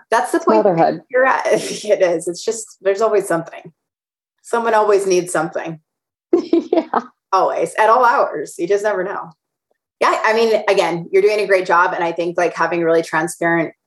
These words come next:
Speaker 1: conversation around what it's looked like thus far has been super powerful. And it's good for people to know that, um, this is what it kinda looks like behind the scenes of all of our Instagrams, right? <laughs> Like, what it's, what it's
Speaker 2: Mm-hmm.
Speaker 1: really like.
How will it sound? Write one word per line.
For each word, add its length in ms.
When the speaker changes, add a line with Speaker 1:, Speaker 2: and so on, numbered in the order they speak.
Speaker 1:
conversation 580
around 460
what 200
it's 280
looked 360
like 420
thus 380
far 340
has 220
been 240
super 300
powerful. 420
And 140
it's 160
good 200
for 100
people 460
to 120
know 340
that, 360
um, 460
this 120
is 160
what 160
it 120
kinda 180
looks 220
like 180
behind 280
the 60
scenes 360
of 200
all 280
of 80
our 180
Instagrams, 760
right? 400
<laughs> 20
Like, 400
what 160
it's, 280
what 200
it's 120
Speaker 2:
Mm-hmm. 80
Speaker 1:
really 260
like. 320